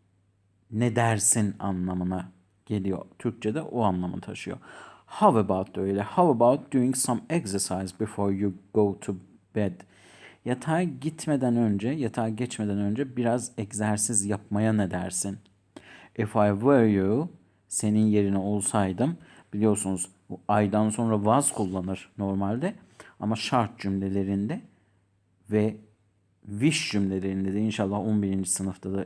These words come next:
göreceksiniz. I'dan sonra were kullanıyor. If I were you, I would tell him the truth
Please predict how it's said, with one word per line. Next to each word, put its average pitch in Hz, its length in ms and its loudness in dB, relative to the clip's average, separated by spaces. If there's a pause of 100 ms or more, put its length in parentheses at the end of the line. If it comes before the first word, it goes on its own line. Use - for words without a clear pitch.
(120)
göreceksiniz. 110 880 -4 (760)
I'dan 101 400 2
sonra 101 360 0
were 107 300 2
kullanıyor. 92 600 -6
If 113 100 -4
I 101 200 2
were 113 340 4
you, 92 320 2 (400)
I - 20 0
would 101 240 0
tell 113 440 0
him 110 120 2
the 107 140 0
truth 139 360 -2